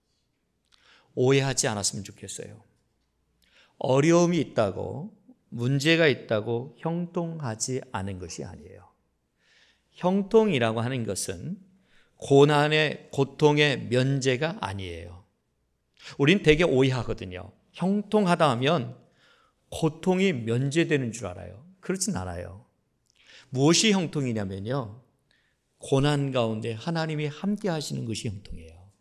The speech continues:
고난 가운데 하나님이 없는 것이 진짜 문제예요. 하나님이 없으면 문제예요. 그런데 고난 가운데 비록 내가 고난의 세월을 보내고 있고 힘겨운 인생을 살아내고 있지만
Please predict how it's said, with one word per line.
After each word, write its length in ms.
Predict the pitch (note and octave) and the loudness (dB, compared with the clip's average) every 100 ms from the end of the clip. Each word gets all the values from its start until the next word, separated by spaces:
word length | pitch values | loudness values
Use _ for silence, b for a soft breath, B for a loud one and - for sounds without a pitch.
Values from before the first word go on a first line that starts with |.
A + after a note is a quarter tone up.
| _ _ _ D#3+ F#3+ F#3 _ _ _ _ _ _ _ | _ _ _ _ _ -20 _ _ _ _ _ _ _
고난 480 | - D#3+ F3 G3+ G#3 | 0 4 6 6 6
가운데 680 | G3+ F#3 F#3 E3 F#3 E3+ A#2 | 8 8 6 4 6 6 4
하나님이 580 | - A#3 A#3 A3 G3+ F3+ | 2 6 8 6 4 2
없는 500 | - F3+ A3+ D4 C#4 | 4 6 6 6 6
것이 520 | A3+ G3 A3 - - - | 8 8 6 0 -10 -2
진짜 580 | - G3 A#3+ A#3 B3+ A3 | 4 6 6 6 6 6
문제예요. 720 | C#3 C#3 A2 F#2+ G#2 G#2+ A2 _ _ _ _ _ - | 4 0 -2 -6 -8 -14 -18 _ _ _ _ _ -14
하나님이 440 | - G3+ A3+ B3+ | -4 -2 0 0
없으면 320 | A3+ - G3 B2+ | 0 0 -4 -4
문제예요. 480 | - - - - - | -8 -12 -14 -16 -14
그런데 560 | - F3+ G#3 D#3+ A3 - B B B _ | -2 8 10 10 6 -6 B B B _
고난 560 | - D3+ F3 G#3+ A3 G#3+ | 0 6 8 8 6 4
가운데 500 | E3+ D3+ D3 C#3+ C#3 | 6 6 6 4 4
비록 360 | G3 G#3+ G#3 | 12 12 12
내가 440 | C#3+ E3 G3 G3+ - - | 6 8 8 6 0 -18
고난의 480 | - E3+ G3 G#3 G#3+ | 0 4 6 6 6
세월을 380 | G3+ A3 G3 F#3+ | 8 10 10 8
보내고 380 | E3 E3 D#3+ D3 | 6 4 4 0
있고 420 | C3+ F#3 F3+ B2+ B | 0 2 4 4 B
힘겨운 500 | - A#3 A#3 A3+ A3 | -4 4 10 12 12
인생을 480 | G#3+ G3 G3 G3+ G3+ | 12 6 8 6 6
살아내고 460 | F#3+ G3 F#3+ F3+ F3+ | 4 4 6 6 4
있지만 560 | C#3+ C3 C3 G#3+ D#3+ | 2 2 8 10 10